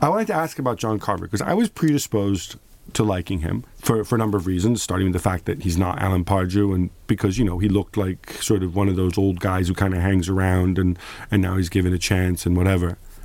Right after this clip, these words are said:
But then he did something which I thought was absolutely horrendous, which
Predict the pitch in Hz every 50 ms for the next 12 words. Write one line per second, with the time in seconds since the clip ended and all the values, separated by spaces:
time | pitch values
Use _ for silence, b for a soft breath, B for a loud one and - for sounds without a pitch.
0 | B 113 131 147 214 254 247 185 151 151 120 98 - - 117 120 113 98 104 95
1 | 98 98 98 101 95 - - - - - - - 110 107 - 120 107 104 104 92
2 | - - - - 107 107 107 - - - 104 98 101 - - 104 95 92 - -
3 | - - - - 104 98 101 95 90 87 92 101 101 - - - - - 101 95
4 | - - - -